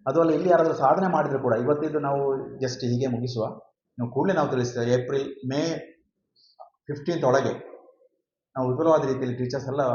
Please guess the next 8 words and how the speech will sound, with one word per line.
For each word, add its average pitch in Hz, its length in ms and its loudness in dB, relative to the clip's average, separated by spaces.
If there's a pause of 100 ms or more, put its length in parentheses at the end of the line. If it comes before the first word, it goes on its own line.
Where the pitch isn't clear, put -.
(300)
ಇದರಲ್ಲಿರುವಂತೆಲ್ಲ 120 540 -4
ಬಂದು, 120 520 -8 (540)
ನಮ್ಮಂತ 139 420 0
ಒಂದೆರಡು 156 300 0
ಸ್ಪಾನ್ಸರ್ಸ್ 160 440 0
ಕೂಡ 135 140 -2
ಬಂದು 110 300 0
ನಿಮ್ಮನ್ನೆಲ್ಲ 120 380 -2